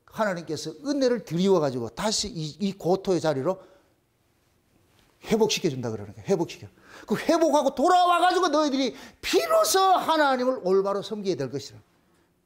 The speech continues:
그게 또 얼마나 갈까요? 또 얼마 못 가. <laughs> 그게 이게 계속 악순환이, 악순환이니까.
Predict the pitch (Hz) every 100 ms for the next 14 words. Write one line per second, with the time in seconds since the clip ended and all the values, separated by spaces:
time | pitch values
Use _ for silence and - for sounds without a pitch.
0 | _ _ 202 196 220 220 226 180 156 160
1 | 160 - - _ _ _ _ _ _ _
2 | _ _ _ _ _ _ - 359 381 370
3 | 320 320 - 587 622 640 679 605 _ _
4 | _ _ _ _ _ _ _ _ _ _
5 | _ _ _ _ _ _ _ _ _ _
6 | _ - - - 320 339 302 381 - 494
7 | 587 679 659 587 320 302 381 370 294 233
8 | 330 294 214 160 123